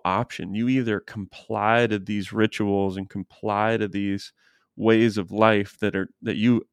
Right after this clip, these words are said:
that you signed up for, or you get the hell out.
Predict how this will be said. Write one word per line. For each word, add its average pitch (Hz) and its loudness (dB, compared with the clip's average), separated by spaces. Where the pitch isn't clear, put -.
that - -6
you 120 -4
signed 104 2
up 127 -2
for, 98 -4
or 110 -2
you 107 -4
get 123 -2
the 113 -6
hell 98 -2
out. 98 -4